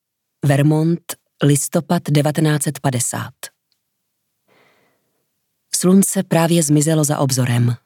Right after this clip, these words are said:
když dívka vystoupala na nejvyšší bod Old Barons Road. Byl večer a ona měla před sebou skoro pět kilometrů.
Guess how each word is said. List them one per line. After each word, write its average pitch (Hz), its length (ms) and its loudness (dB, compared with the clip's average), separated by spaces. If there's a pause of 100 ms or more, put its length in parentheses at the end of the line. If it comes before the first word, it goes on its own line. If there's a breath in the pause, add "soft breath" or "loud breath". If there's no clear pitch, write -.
(240)
když 127 260 4
dívka 135 400 0
vystoupala 131 600 0
na 123 120 2
nejvyšší 131 500 0
bod 127 200 -2 (140)
Old 120 320 2
Barons 117 400 -2
Road. 117 300 -8 (1200)
Byl 135 180 4
večer 135 440 0 (280 loud breath)
a 131 140 0
ona 139 160 2
měla 139 260 2
před 139 220 -4
sebou 139 280 0
skoro 135 280 -2
pět 139 260 -2
kilometrů. 120 580 -4